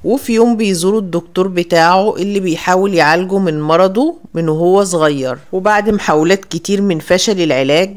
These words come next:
بيقول له الدكتور انه لازم يتقبل حياته كده،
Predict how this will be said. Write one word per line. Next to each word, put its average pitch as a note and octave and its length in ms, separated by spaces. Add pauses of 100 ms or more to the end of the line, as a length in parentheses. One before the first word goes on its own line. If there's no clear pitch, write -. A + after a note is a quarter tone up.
بيقول G#3 460
له G#3 60
الدكتور F3+ 760
انه G3+ 260
لازم G3 320
يتقبل F3 540
حياته E3 480
كده، C#3 400